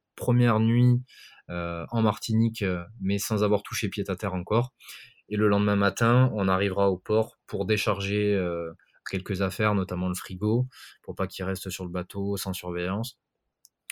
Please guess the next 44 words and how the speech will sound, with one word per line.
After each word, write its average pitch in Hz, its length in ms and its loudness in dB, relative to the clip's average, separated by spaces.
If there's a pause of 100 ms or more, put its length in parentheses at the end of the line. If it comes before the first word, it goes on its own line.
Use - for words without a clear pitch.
Puisqu'il - 200 -4
y - 20 2
a 90 40 2
mes 92 100 0
insulines 92 460 0
dedans, 101 260 0
parce 123 120 -8
que - 100 -14
je - 40 -12
suis 87 100 -10
diabétique, 87 480 -6
toujours 92 260 -14
pareil. 98 340 -8 (480)
Donc 85 160 -10
c'est 92 140 -8
des, 87 240 -4
quand 90 100 -4
même 92 140 0
quelque 90 140 -10
chose, 98 260 -2
c'est 92 80 -6
une 90 100 0
gestion 92 340 -2
qu'il - 180 -8
fallait 90 180 -4
avoir 87 260 -4
aussi. 117 320 -2 (680)
Et, 92 280 2
heu, 87 340 0
voilà, 107 220 6
le 95 80 4
lendemain 90 260 2
matin, 101 480 4
ben, 92 100 4
on 85 100 0
pose 95 180 -2
pied 90 180 -6
à 85 80 -2
terre 107 240 2
et 85 140 0
on 80 120 -6
est, 80 280 -8
on 73 140 -12
est, 76 200 -12